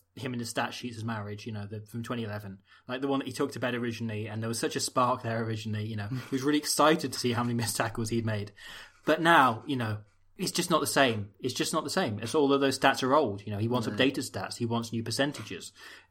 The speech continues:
Speaker 1: He's seen some, some new exciting stat sheets that have all kinds of things, like, you know, entries into the twenty-two.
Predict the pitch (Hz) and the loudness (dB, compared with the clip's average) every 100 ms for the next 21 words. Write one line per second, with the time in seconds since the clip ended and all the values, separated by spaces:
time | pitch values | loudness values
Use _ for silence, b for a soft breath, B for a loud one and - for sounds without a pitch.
0 | _ 175 143 - - 151 143 - 127 117 | _ 0 0 4 4 4 2 0 2 2
1 | 117 113 123 117 127 123 - 143 147 139 | 0 -2 -2 2 2 0 0 -2 -2 -6
2 | - 101 98 - 107 - - 120 127 131 | -8 -8 -8 -8 -8 -8 -4 -2 0 0
3 | 135 147 160 - 101 95 - 98 110 - | 0 0 -2 -6 -8 -8 -10 -10 -12 -16
4 | b - 123 156 139 - 143 143 147 151 | b -6 -2 0 0 -2 -4 -4 -4 -2
5 | 139 - 185 147 107 | -2 2 2 2 0